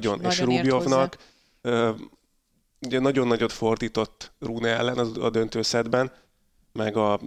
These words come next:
Speaker 1: tiebreakban is, de, és az lehet, hogy egy picit át-,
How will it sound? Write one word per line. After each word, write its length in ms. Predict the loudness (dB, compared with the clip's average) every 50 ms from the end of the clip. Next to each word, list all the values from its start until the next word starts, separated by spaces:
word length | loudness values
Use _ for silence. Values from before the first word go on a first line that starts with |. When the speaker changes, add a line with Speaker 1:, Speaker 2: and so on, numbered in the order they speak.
| -8 -6
Speaker 1:
tiebreakban 540 | -2 -2 -2 0 0 -2 -2 0 0 0 0
is, 260 | 0 -2 -4 -8 -12 _ _ _ _ _ _ _ _ _ _ _ _ _ _ -16 -10 -4
de, 300 | 0 2 2 4 4 2
és 180 | 2 0 -2 -2
az 120 | 0 0
lehet, 220 | 2 2 0 0 0
hogy 120 | -2 -2
egy 80 | -2 -2
picit 420 | -2 -4 -2 -2 -4 -4 -6 -16 -14 _
át-, 400 | -2 0 0 0 0 -4 -8 -18